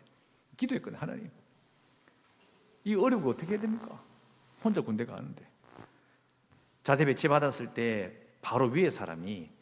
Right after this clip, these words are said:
부산 사람을 만나게 해서 "동향 사람이라 잘 지내게 해주십시오." 제가 그게 간증한 적이 있잖아요. 정확하게 부산 사람을 만나가지고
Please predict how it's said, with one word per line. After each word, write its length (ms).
부산 280
사람을 380
만나게 360
해서 400
"동향 460
사람이라 440
잘 600
지내게 340
해주십시오." 420
제가 180
그게 160
간증한 400
적이 160
있잖아요. 360
정확하게 800
부산 280
사람을 320
만나가지고 920